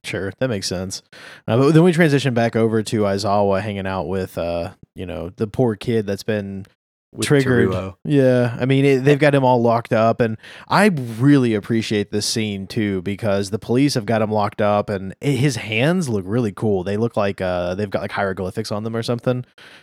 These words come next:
Speaker 2: Mm-hmm.
Speaker 1: But, uh, the police officer that's got him locked up is like, "All right, well, we'll handle it from here. You know, we're, we're gonna take him on off." And they, they even try to, like,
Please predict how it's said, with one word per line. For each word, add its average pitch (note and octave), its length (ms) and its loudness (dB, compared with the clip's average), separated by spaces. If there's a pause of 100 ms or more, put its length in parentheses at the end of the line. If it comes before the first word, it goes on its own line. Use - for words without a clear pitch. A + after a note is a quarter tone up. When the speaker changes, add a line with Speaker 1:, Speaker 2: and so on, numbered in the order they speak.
(120)
Speaker 2:
Mm-hmm. G2+ 80 0
Speaker 1:
But, B2+ 260 4
uh, G#2+ 340 2 (200)
the C3+ 180 0
police C#3+ 280 2
officer A#2 320 0
that's G#2 120 -6
got A2 120 -2
him G#2 60 -6
locked G2+ 200 -8
up A2+ 140 -4
is G2+ 80 -10
like, G#2 100 -6
"All D#3 60 0
right, C#3+ 100 2
well, B2+ 140 -2
we'll D#3 140 2
handle C3+ 300 0
it G#2+ 80 -2
from A2+ 100 -8
here. A#2 340 0
You G#2 120 -8
know, G#2 260 -4
we're, A#2 220 -2
we're C3 160 -2
gonna C3 220 -2
take C3 220 -2
him B2 80 -6
on A#2 120 -2
off." A#2 220 -2
And A2 80 -8
they, A2 140 -6
they C3 180 0
even F#3 220 0
try C#3+ 220 -4
to, C3 80 -2
like, G#2 200 -4